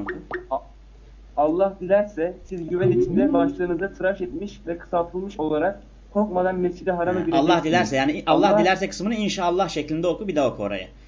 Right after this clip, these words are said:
Speaker 1: Çünkü inşallah geçiyor orada.
Speaker 2: Evet.
Speaker 1: Oku bakayım.
Speaker 2: İnşallah siz,
Speaker 1: He.
Speaker 2: inşallah siz güven içinde başlarınızı tıraş etmiş ve kısaltılmış olarak korkmadan
Speaker 1: He.
Speaker 2: Mescid-i Harama
Speaker 1: Şimdi Allah
Speaker 2: gireceksiniz.
Speaker 1: müminlere vaat ediyor ve ne diyor? İnşallah
Speaker 2: İnşallah.
Speaker 1: diyor, tamam mı?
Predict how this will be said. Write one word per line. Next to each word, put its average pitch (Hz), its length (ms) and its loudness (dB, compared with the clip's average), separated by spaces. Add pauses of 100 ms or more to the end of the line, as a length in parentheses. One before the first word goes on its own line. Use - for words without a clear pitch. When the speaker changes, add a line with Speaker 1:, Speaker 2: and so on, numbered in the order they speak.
(120)
Speaker 1:
Çünkü 139 160 -8
inşallah 131 460 -2
geçiyor 101 300 -6
orada. 113 120 -8
Speaker 2:
Evet. - 420 -10 (280)
Speaker 1:
Oku 139 220 -4
bakayım. 147 260 -6 (200)
Speaker 2:
İnşallah 170 560 2
siz, 185 280 -12 (260)
Speaker 1:
He. 170 100 0
Speaker 2:
inşallah 175 380 2
siz 190 400 -10
güven 180 240 4
içinde 160 480 0 (100)
başlarınızı 175 560 -2
tıraş 196 220 -2
etmiş 185 420 -6 (280)
ve 170 100 -2
kısaltılmış 190 600 0
olarak 170 420 0 (180)
korkmadan 185 380 0
Speaker 1:
He. 180 120 0
Speaker 2:
Mescid-i - 240 -6
Harama 180 140 0
Speaker 1:
Şimdi 190 140 2
Allah 170 120 6
Speaker 2:
gireceksiniz. 190 400 4
Speaker 1:
müminlere 190 340 4
vaat 185 220 4
ediyor 175 240 2
ve 190 120 2
ne 214 140 0
diyor? 165 180 2 (1400)
İnşallah 160 400 4
Speaker 2:
İnşallah. 107 220 -4
Speaker 1:
diyor, 90 160 -10
tamam 226 200 0
mı? 95 160 -2